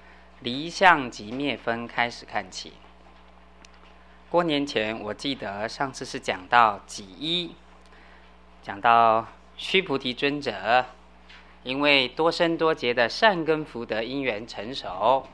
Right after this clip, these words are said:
听到佛讲经就感动了流眼泪。请看三十三页，三十三页，因为过完年，可能大家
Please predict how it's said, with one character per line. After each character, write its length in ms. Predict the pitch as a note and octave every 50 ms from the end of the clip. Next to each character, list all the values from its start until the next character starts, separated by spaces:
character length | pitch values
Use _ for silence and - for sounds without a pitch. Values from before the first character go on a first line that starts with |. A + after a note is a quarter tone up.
| - - - - - - - -
听 160 | - D#3 D#3
到 180 | D3+ D3+ C#3+ B2+
佛 380 | - - A2 G2+ G2+ A2+ C3
讲 240 | C3 - - G#2 F2 -
经 360 | - - B2+ B2+ C3 C3 C3 B2
就 180 | - B2+ A2 G2+
感 340 | - - G#2+ F#2+ F#2+ F#2+
动 220 | F#2 C#3+ C#3+ C#3 A#2+
了 100 | A2 G2+
流 260 | G2 G2+ G#2 G2+ A#2
眼 160 | A#2+ A2+ G2 - - G2+
泪。 240 | A#2 A2 G2 - - - - - - - - - - - - - - - - - - - - - - - - - - - - - - - - - - - - - - - - - - - - - - - - - - - - - - - - - - - - - - - - - - - - - - - - - -
请 240 | - - A#2+ A2 A2+
看 380 | - C#3+ C3+ B2+ B2 A#2+ A#2
三 240 | A2+ - - D#3+ E3
十 100 | D3 C3
三 300 | A#2 - C3+ C3 C3+ C3+
页， 260 | C3+ C#3 C3 G#2+ - - - - - - - - - - - - - - - - -
三 180 | - - F#3+ G3+
十 120 | F#3+ E3
三 240 | D3 - D#3+ D#3+ D#3+
页， 320 | D#3 D#3 D3 B2+ A2+ G#2 - - - - - - - - - - - - - - - - - - - - - - - - - - - -
因 140 | D3+ D#3+
为 360 | D#3+ D#3+ D3+ C#3+ C#3 C3 B2+ A#2+ - - - - - -
过 140 | - - E3+
完 180 | D3+ B2+ A#2 A#2
年， 380 | A#2+ A2+ G#2+ G#2 G#2 A2 A2+ - - - -
可 120 | - -
能 120 | G#2 G#2+ G#2+
大 140 | - A#2+ A2+
家 340 | A#2 A#2 A2+ A2+ A2 A2